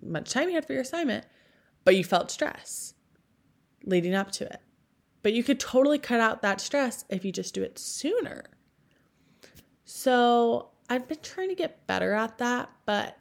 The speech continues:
it really is a struggle. I have, I'm having to remind myself every day, "Just don't procrastinate, Allie. Just don't procrastinate." 'Cause it isn't good.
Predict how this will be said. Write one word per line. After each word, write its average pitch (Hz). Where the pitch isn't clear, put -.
it 202
really 190
is -
a -
struggle. -
I 190
have, 180
I'm 180
having 180
to 180
remind 170
myself 160
every 202
day, 247
"Just -
don't 202
procrastinate, 294
Allie. 262
Just 247
don't 220
procrastinate." 247
'Cause -
it 240
isn't 254
good. -